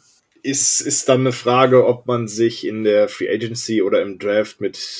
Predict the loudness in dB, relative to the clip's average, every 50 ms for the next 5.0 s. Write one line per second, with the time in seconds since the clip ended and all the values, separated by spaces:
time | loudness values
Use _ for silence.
0 | -14 -14 -10 -4 0 2 2 2 2 0 -2 -2 -4 -6 -8 -12 -14 -10 _ -2
1 | -2 -2 -2 -4 -8 -6 -4 -2 -2 -2 -2 -2 -4 -6 -6 -6 -6 -4 -4 -4
2 | -4 -4 -6 -6 -6 -8 -8 -6 -4 -4 -2 -2 -2 -4 -6 -8 -6 -4 -4 -4
3 | -4 -4 -6 -8 -4 -2 0 0 0 0 -2 -6 -12 -10 -8 -6 -4 -4 -4 -4
4 | -6 -8 -8 -8 -8 -6 -4 -2 -2 -2 -2 0 0 0 2 0 -2 -6 -12